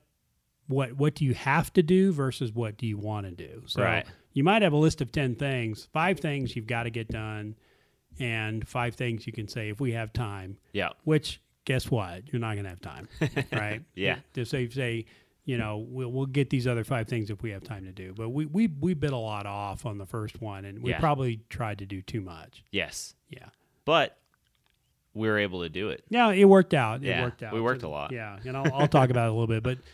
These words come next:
Speaker 1: but work with your installer. Say, "Here's what I'd like to get done. What do you think is reasonable?" So maybe
Speaker 2: Yeah.
Speaker 1: they'll say, "This is a three-week scope of
Speaker 2: Yeah.
Speaker 1: work. What do you wanna do?" Or it's a one-week scope of work. So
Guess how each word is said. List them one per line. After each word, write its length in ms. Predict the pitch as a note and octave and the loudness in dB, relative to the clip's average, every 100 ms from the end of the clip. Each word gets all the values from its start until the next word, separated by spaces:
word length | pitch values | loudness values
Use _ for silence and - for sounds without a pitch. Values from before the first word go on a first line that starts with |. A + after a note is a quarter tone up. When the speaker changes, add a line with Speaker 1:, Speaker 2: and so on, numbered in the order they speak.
| _ - | _ -2
Speaker 1:
but 240 | D#3+ D#3+ | -2 -2
work 340 | C#3+ G3+ D4 D4 | 6 6 6 4
with 160 | A#3+ | 4
your 120 | A#3+ G3 | 6 6
installer. 580 | D#3+ - E3 E3+ C#3 A#2+ | 4 4 6 6 4 0
Say, 140 | C#3 | -4
"Here's 200 | B2+ F#3+ | -2 -2
what 140 | E3 C#3+ | -2 -2
I'd 100 | B2+ | -2
like 240 | B2+ D3 | -2 -2
to 80 | D#3+ | -4
get 180 | C#3+ C3+ | -4 -6
done. 340 | D3 D3 C#3+ | -6 -6 -6
What 120 | C3 B2 | -8 -6
do 60 | |
you 60 | A#2+ | -6
think 180 | B2+ G#2+ | -6 -8
is 100 | G#2+ | -6
reasonable?" 580 | G#2 G2 G2 F#2 - | -8 -8 -12 -14 -16
So 160 | - C3 | -10 -2
maybe 120 | A#2+ | 2
Speaker 2:
Yeah. 100 | G#2 | 4
Speaker 1:
they'll 160 | C#3 C3+ | 2 -2
say, 240 | D3 B2+ | -2 -2
"This 200 | C3+ - | -4 -6
is 80 | B2 | -8
a 80 | G#2 | -8
three-week 540 | - D3 E3 E3+ E3+ _ _ _ _ _ _ | -4 0 2 0 -2 _ _ _ _ _ _
scope 320 | - - F#3 | -6 -2 0
of 60 | F#3+ | 2
Speaker 2:
Yeah. 140 | G2+ | 2
Speaker 1:
work. 240 | E3+ F#3 F#3+ | 4 2 0
What 100 | C#3+ | -2
do 60 | C3+ | -2
you 40 | |
wanna 200 | C#3 C3 | -2 -4
do?" 460 | B2+ E3 F3+ F#3 D#3 | -4 -2 -2 -4 -6
Or 80 | B2+ | -12
it's 140 | A2 | -10
a 60 | B2 | -12
one-week 460 | A2+ D3+ E3+ E3+ - | -8 -4 -2 -4 -6
scope 280 | - E3 D#3+ | -6 -6 -6
of 100 | C#3+ | -6
work. 360 | D3+ D3+ C#3+ | -6 -6 -8
So 320 | - A#2+ A2+ | -10 -8 -8